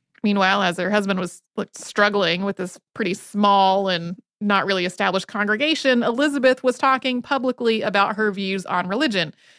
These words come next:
something that her husband found embarrassing and unacceptable because what she was saying so often contradicted what he was saying from the pulpit, and many of these things that she was talking about to Calvinists were heretical and dangerous.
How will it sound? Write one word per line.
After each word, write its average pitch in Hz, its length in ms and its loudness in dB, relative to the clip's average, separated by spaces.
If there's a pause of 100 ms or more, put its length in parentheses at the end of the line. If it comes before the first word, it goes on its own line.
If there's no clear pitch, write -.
(260)
something 226 520 -2
that 214 180 2
her 226 100 -2
husband 254 380 0
found 240 340 2
embarrassing 240 840 0
and 185 260 -4
unacceptable 220 960 -2
because 254 300 2
what 269 160 4
she 320 220 0
was 285 160 0
saying 339 420 0
so 349 560 2
often 302 400 0
contradicted 269 640 -2
what 240 140 2
he 311 280 2
was 277 200 2
saying 240 340 0
from 262 280 0
the 247 120 0
pulpit, 269 580 0
and 240 360 -2
many 381 400 -4
of 359 100 -4
these 349 280 -2
things 359 260 -2
that 277 160 -6
she 320 100 -2
was 302 140 0
talking 302 400 -2
about 208 320 2
to 247 80 -10
Calvinists 254 640 -2
were 214 280 0
heretical 240 800 2
and 226 220 -2
dangerous. 233 840 -4